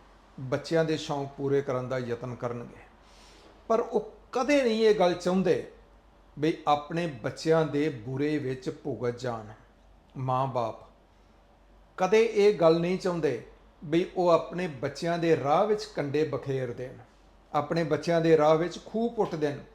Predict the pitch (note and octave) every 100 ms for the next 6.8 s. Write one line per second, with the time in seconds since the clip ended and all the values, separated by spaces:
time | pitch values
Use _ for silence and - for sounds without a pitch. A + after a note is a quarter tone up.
0 | _ _ - C3 D3 - F#3+ F#3+ G3 -
1 | G#3 G#3+ G3+ - D3+ D3+ E3 F3 D#3+ D#3+
2 | D#3 E3+ D3+ C#3 C3+ D#3 E3+ - - -
3 | D#3 C#3+ D#3 D3 G2+ - - _ _ _
4 | _ _ _ _ - - C#3+ C#3+ D#3 D3+
5 | D3+ D3 D3+ D#3+ D#3+ E3 E3 F#3+ D#3+ C3+
6 | C#3+ D3 C#3+ - B2+ A#2+ B2+ A#2+